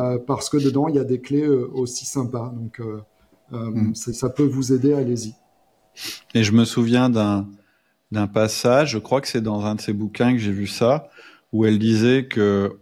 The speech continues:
Speaker 2: donc, le Q I peut se mesurer avec des
Speaker 1: Mhm.
Speaker 2: tests, euh, et, et elle, elle indiquait que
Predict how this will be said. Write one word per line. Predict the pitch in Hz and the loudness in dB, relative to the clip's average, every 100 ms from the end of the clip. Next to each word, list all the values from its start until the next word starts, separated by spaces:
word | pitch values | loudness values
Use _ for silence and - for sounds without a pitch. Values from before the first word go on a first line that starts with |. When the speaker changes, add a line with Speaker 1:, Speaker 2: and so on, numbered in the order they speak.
| - | -10
Speaker 2:
donc, | 104 98 113 | -8 -2 0
le | |
Q | 98 - 113 | 0 0 4
I | 120 | 4
peut | 120 110 | 4 -2
se | 98 113 | -2 -2
mesurer | 104 104 95 101 107 107 | 0 -2 -2 -2 2 2
avec | 98 92 | 2 0
des | 90 92 | -4 -6
Speaker 1:
Mhm. | |
Speaker 2:
tests, | - 113 139 - - - _ - - - - _ _ _ - - | 0 2 2 -2 -12 -20 _ -20 -20 -20 -20 _ _ _ -20 -14
euh, | 95 95 92 90 90 - - _ _ _ _ _ _ | -8 -4 -4 -2 -4 -6 -8 _ _ _ _ _ _
et, | 107 104 | 0 2
et | - 104 | 2 2
elle, | 107 104 - | 4 2 0
elle | 104 104 | -2 2
indiquait | 113 110 107 - 123 123 120 | 2 2 0 -2 2 2 2
que | 120 107 104 | -2 -2 -2